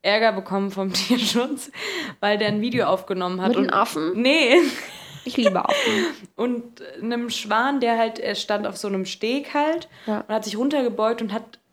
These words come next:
Speaker 1: gefilmt, wie er einem Schwan eine
Speaker 2: <gasps> Oh
Speaker 1: zieht. So
Speaker 2: nein.
Speaker 1: total bescheuert.
Speaker 2: Ja, aber er hat
Speaker 1: Aber dann
Speaker 2: niemanden
Speaker 1: dachte
Speaker 2: geschlagen
Speaker 1: ich
Speaker 2: mit einem Sch-, naja, jedenfalls, äh, das war's jetzt nicht, was ich sagen wollte. Also, es gab das Finale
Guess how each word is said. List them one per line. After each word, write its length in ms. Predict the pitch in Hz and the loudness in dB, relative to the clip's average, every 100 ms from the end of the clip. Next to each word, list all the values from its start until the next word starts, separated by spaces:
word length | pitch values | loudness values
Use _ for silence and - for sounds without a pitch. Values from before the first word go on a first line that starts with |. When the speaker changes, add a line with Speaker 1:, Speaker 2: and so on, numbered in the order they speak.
| _ - | _ -12
Speaker 1:
gefilmt, 420 | 220 220 262 262 240 | -8 -2 0 0 0
wie 60 | |
er 60 | 233 | 0
einem 180 | 226 226 | 0 -2
Schwan 360 | - 214 240 320 | 0 2 4 4
eine 600 | 339 220 226 220 - - | 4 4 2 2 -2 0
Speaker 2:
<gasps> 20 | |
Oh 100 | 294 | 4
Speaker 1:
zieht. 540 | 294 294 302 294 285 | 6 8 8 8 6
So 120 | 285 277 | 6 6
Speaker 2:
nein. 120 | 269 269 | 6 4
Speaker 1:
total 320 | 269 262 262 262 | 6 6 8 6
bescheuert. 760 | 254 254 320 349 180 160 - | 4 4 4 6 4 2 0
Speaker 2:
Ja, 160 | 185 180 | 2 4
aber 160 | 175 | 4
er 160 | 170 170 | 4 2
hat 100 | 175 | 2
Speaker 1:
Aber 100 | 196 | 0
dann 100 | 208 | 0
Speaker 2:
niemanden 260 | 214 208 | 2 2
Speaker 1:
dachte 60 | 208 214 | 0 0
Speaker 2:
geschlagen 200 | 208 202 | 0 0
Speaker 1:
ich 60 | |
Speaker 2:
mit 140 | 196 196 | -2 -2
einem 80 | 202 | -6
Sch-, 140 | - | 2
naja, 340 | 247 220 147 147 - 294 254 | 6 8 6 4 -4 -6 -6
jedenfalls, 560 | - 185 170 180 160 - | 0 2 2 2 2 0
äh, 120 | - | -2
das 220 | 180 175 | 0 2
war's 220 | 151 165 175 | 2 2 2
jetzt 160 | 165 | -2
nicht, 100 | 160 | -4
was 100 | 151 | -4
ich 100 | 160 | -2
sagen 180 | 160 160 | 0 0
wollte. 360 | 160 160 202 247 - - - - - | 2 2 0 -2 -8 -18 -14 -14 0
Also, 380 | 190 185 202 190 - _ _ _ _ _ | 2 4 2 0 -16 _ _ _ _ _
es 140 | 208 - | -2 4
gab 140 | 226 | 2
das 100 | - | 4
Finale 400 | 190 185 254 359 | 4 6 6 4